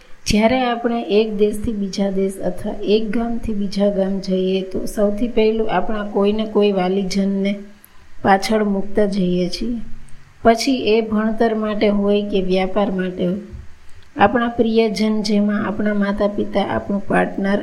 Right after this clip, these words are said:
આપણા બાળકો અને આપણા મિત્રો ઉપરાંતનું સોશિયલ સર્કલ પાછળ મૂકે છે. જ્યારે આપણે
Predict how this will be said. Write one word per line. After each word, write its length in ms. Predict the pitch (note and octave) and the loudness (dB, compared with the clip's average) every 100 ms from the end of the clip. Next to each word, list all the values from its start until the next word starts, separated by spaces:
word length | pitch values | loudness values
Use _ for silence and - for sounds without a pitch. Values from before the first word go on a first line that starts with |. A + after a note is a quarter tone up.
| - | -2
આપણા 360 | F#3 G3+ F#3+ | -2 -2 -2
બાળકો 600 | F#3 B3 A3 G3 G#3 G#3 | -2 -2 0 0 0 0
અને 300 | G3+ G3+ G3 | 0 -2 -2
આપણા 340 | F3+ - G3+ G3+ | -2 0 0 2
મિત્રો 500 | G3+ G#3 - F3+ - - - - - - - - A#3+ | 0 -2 0 0 0 -8 -12 -18 -20 -12 -10 -4 -2
ઉપરાંતનું 600 | G#3+ B3 B3 A#3+ B3 A3+ | 2 2 2 -2 -2 -2
સોશિયલ 520 | - G#3+ G#3 A3 G3+ | -2 -2 -2 -2 -2
સર્કલ 560 | G3 G#3+ G#3 - E3+ F3 - | 0 -2 -2 -2 -2 -2 0
પાછળ 400 | G3 G3 A#3 A3 | 0 0 -2 0
મૂકે 400 | G3+ G3+ A3 G3 | -2 -2 -2 -2
છે. 300 | - G3 F#3 | -2 -4 -2
જ્યારે 440 | G#3 G3 G3+ G#3 | 0 2 0 -2
આપણે 440 | - F#3+ A3 A3+ | -2 -2 -2 -4